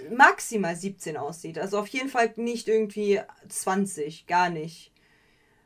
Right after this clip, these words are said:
Irgendwie sieht er super, super, super unbeholfen auch aus. Ich meine, er, er, er,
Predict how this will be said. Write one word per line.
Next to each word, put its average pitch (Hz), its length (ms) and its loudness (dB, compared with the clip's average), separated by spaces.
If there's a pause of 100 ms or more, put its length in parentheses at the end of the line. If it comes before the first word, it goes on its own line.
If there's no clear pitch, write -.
(120)
Irgendwie 247 320 0
sieht 233 260 -8
er 294 120 0
super, 294 500 2
super, 269 600 -2
super 262 600 -6 (1400)
unbeholfen 277 680 -2
auch 233 240 6
aus. 226 500 6
Ich 214 140 -6
meine, 262 200 -2
er, 240 240 6 (180)
er, 233 280 4
er, 240 280 2